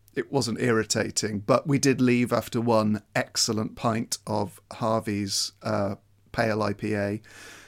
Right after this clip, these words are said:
And then we went to, um, that was the Royal Oak. Then we went to the George,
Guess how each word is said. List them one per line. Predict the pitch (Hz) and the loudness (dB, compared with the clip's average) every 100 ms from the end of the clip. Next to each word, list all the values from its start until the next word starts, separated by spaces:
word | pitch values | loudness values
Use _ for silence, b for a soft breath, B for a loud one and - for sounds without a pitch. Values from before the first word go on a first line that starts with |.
| B _ _ - | B _ _ 0
And | 127 123 | 2 4
then | 127 | 4
we | 127 | 4
went | 127 127 123 - | 6 4 4 0
to, | - - 131 123 120 120 117 - 123 | -2 2 4 4 4 2 0 -4 -4
um, | 113 113 113 113 110 110 107 117 _ _ _ _ | 0 2 2 2 2 2 0 -4 _ _ _ _
that | 156 190 | -6 -4
was | 196 | -4
the | 202 | 0
Royal | 208 202 196 | 0 2 2
Oak. | 139 107 - - - | 2 0 -4 -12 -6
Then | 208 160 | 0 4
we | 196 | 4
went | 202 202 | 4 2
to | - | 0
the | 165 | 0
George, | 143 147 143 127 156 170 - - | 0 6 8 8 4 0 -4 -8